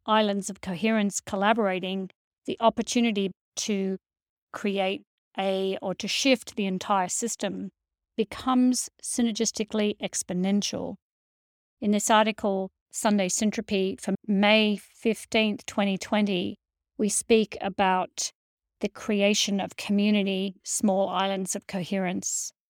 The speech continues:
and the important ingredients to have that happen, why it's so important.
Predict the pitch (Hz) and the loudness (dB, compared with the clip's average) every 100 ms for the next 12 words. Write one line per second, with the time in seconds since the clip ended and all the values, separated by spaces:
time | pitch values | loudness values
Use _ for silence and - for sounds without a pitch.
0 | _ _ _ - 202 202 202 196 196 208 | _ _ _ -2 2 4 4 0 0 -2
1 | - 190 190 196 196 190 196 - - 196 | 0 0 0 0 0 0 -4 -6 -6 -4
2 | 202 185 185 - 196 202 202 208 _ _ | -2 -2 -2 -4 -6 -2 -2 -2 _ _
3 | _ _ _ _ 214 190 190 185 190 - | _ _ _ _ -2 2 2 0 0 0
4 | 190 185 180 - 196 285 262 - | 0 -4 -8 -10 -6 -6 -8 -10